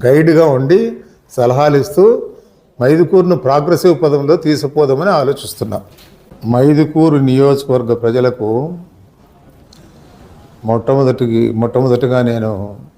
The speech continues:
కృతజ్ఞత తెలుపుతా అన్నా. ఎందుకంటే ఒక చరిత్ర సృష్టించే విధంగా మీరు నిర్ణయం తీసుకున్నారు.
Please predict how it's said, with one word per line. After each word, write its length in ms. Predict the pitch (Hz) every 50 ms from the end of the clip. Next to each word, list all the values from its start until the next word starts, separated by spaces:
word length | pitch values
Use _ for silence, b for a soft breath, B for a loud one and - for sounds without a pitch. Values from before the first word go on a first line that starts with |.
| _ _ - - _ _ _ -
కృతజ్ఞత 460 | 127 113 - 147 127 123 139 127 107
తెలుపుతా 360 | - 120 120 113 117 - 127 107
అన్నా. 220 | 101 98 98 98 - - _ _ _ _ _ _ _ _ _ _ _ _ _ _ - - - - - - - - - - 117
ఎందుకంటే 720 | 117 123 135 131 139 127 117 101 127 143 165 185 208 214 220 - _ _ _ _ _ _ _ _ _ _ _ _ _ _ _ _ _ - - - - - - - - - - - - - - - - _ _ _ -
ఒక 200 | 117 113 123 120 - 139
చరిత్ర 320 | 135 160 170 165 165 160
సృష్టించే 640 | 160 160 - 139 - - - 147 143 135 139 139 139
విధంగా 680 | 127 123 131 139 143 156 156 147 131 101 - - - - _ _ _ _ _ _ _ _ _ _ _ _ _ _ _ _ _ - - - - - -
మీరు 200 | 123 131 131 127
నిర్ణయం 440 | 123 117 123 131 131 139 147 143 131
తీసుకున్నారు. 840 | 120 139 135 131 - - 147 135 131 127 123 131 151 180 202 214